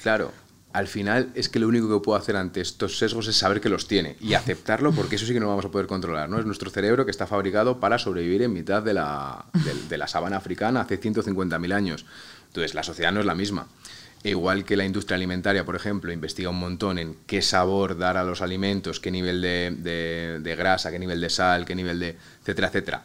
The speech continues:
para que nuestro cerebro de cazador-recolector reaccione ante eso y nos pida más el cuerpo comer,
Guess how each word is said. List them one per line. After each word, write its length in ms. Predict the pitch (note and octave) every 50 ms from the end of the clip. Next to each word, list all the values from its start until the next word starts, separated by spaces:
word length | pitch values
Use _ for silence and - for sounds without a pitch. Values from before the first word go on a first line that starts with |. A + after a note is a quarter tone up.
| - _ _ -
para 240 | - E2 D#2+ E2 E2
que 100 | - D#2+
nuestro 300 | D#2+ D#2+ - - E2 D#2
cerebro 500 | - E2 D#2+ E2+ F2+ F#2 F2 D2 D2 D2 - -
de 420 | - D#2+ D#2+ D2+ D2+ D2+ D2+ D#2 D#2
cazador-recolector 960 | - D#2 D2 - D#2+ D#2+ F2 E2+ D#2+ E2 - E2+ E2 E2 E2 - F#2+ F2 -
reaccione 460 | D2 D2 C#2 - - - - E2 D#2+ D#2+
ante 240 | D#2 D#2 D#2+ E2+
eso 200 | F2+ - - - - -
y 200 | D#2+ E2 D2+ -
nos 180 | D2+ C#2+ C#2+
pida 220 | - - E2 D2+ D2
más 180 | D2 D2 -
el 80 | D#2+ D2+
cuerpo 240 | E2 D#2+ D2+ D#2+ D2+
comer, 300 | F2 F#2+ G2+ G#2 G2+